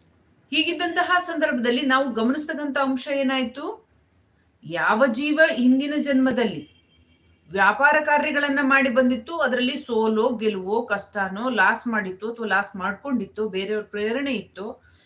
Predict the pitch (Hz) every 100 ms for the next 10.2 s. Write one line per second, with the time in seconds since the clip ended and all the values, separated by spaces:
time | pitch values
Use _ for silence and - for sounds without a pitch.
0 | _ 185 220 240 247 202 220 269 311 302
1 | 214 190 254 254 247 202 233 262 269 269
2 | - 190 233 233 269 262 233 240 277 220
3 | 285 302 - _ _ 180 254 285 320 294
4 | 262 254 220 269 - 262 226 208 - 170
5 | 254 311 _ _ _ _ _ _ _ -
6 | 254 320 320 320 311 302 302 302 294 285
7 | 262 339 226 208 254 202 208 196 202 254
8 | 311 311 254 269 277 262 277 277 233 247
9 | 247 - 262 - 247 208 233 233 226 247
10 | 320 -